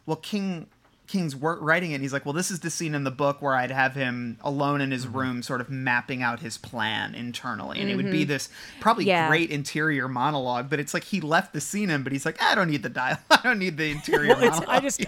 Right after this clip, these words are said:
Speaker 2: I just kept thinking, like, they're at the set, and like, "All right, so, uh, hey, um, you know, what, what, what scene are we, uh, do-, hey, uh, Kenneth Frank," or who, or no, who was the director? Stephen Tolkien. "Hey, Stephen,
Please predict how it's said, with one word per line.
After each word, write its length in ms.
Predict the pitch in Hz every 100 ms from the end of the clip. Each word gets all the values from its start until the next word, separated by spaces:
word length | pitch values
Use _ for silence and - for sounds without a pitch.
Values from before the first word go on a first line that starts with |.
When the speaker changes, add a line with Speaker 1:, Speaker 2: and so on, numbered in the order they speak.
| -
Speaker 2:
I 60 |
just 160 | 240 226
kept 180 | 262 -
thinking, 260 | 240 240
like, 380 | 208 185 - - -
they're 220 | 170 196
at 100 | 214
the 120 | 202
set, 440 | 175 - 135 117 - - _ -
and 60 | 160
like, 160 | 165
"All 100 | 180
right, 160 | 170 151
so, 240 | - 190
uh, 360 | 170 160 151 151
hey, 400 | 151 190 180 160
um, 440 | 156 151 147 143 131 - - _ -
you 60 | 160
know, 100 | 147
what, 260 | 143 214
what, 140 | 190 208
what 120 | 202
scene 240 | - 214
are 60 | 214
we, 200 | 214 214
uh, 280 | 208 208 202
do-, 160 | 160
hey, 220 | 202 196 185
uh, 120 | 160
Kenneth 340 | - 190 190
Frank," 400 | - - 160 135
or 80 | 131
who, 140 | 123 147
or 240 | 156 143
no, 140 | 135 120
who 160 | 147
was 140 | 165 117
the 100 | 123
director? 380 | 123 113 120
Stephen 360 | 110 - 254 233
Tolkien. 460 | - 165 139 - - - - -
"Hey, 140 | 196
Stephen, 440 | - - 233 165